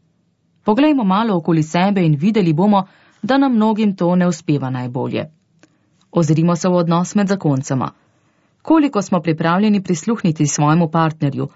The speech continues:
njegovim željam in mu pomagati? Z veseljem, nesebično,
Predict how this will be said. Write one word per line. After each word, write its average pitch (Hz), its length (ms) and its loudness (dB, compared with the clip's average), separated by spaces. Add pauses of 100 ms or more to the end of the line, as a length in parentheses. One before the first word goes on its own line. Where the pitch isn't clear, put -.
(340)
njegovim 156 420 2
željam 151 500 -2 (260)
in 143 120 -2
mu 147 80 2
pomagati? 156 640 -2 (680)
Z 151 120 -2
veseljem, 156 560 -2 (140)
nesebično, 147 680 -4